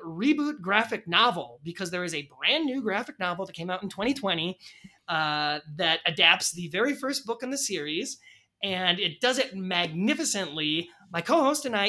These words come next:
interviewed the author, friend of the show, Chris Grein, uh, about his work on adapting Animorphs for the new age,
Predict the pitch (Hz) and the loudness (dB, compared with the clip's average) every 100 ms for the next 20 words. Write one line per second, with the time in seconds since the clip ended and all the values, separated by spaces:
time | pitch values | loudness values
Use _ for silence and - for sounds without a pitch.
0 | 220 330 339 240 233 226 180 170 175 240 | 2 2 2 0 -2 -4 -4 -6 0 2
1 | 349 175 180 220 226 302 311 - 185 214 | 2 0 -4 -2 -2 0 0 0 -2 -2
2 | 285 285 180 143 147 214 - _ _ _ | -8 -6 -4 -2 -4 -6 -12 _ _ _
3 | - 160 160 170 156 151 180 - 190 220 | -4 -2 0 -2 -4 -6 -12 -6 2 8
4 | 311 269 208 175 160 185 214 220 - 170 | 8 6 0 0 0 0 -2 -10 -6 -4
5 | 170 170 170 165 151 180 - 196 175 175 | -2 -4 -4 -2 2 2 2 -2 0 4
6 | 175 180 170 160 208 - 185 175 180 175 | 4 4 0 -2 -2 -4 -4 -4 0 2
7 | 156 143 151 220 254 | 2 0 -2 -2 -4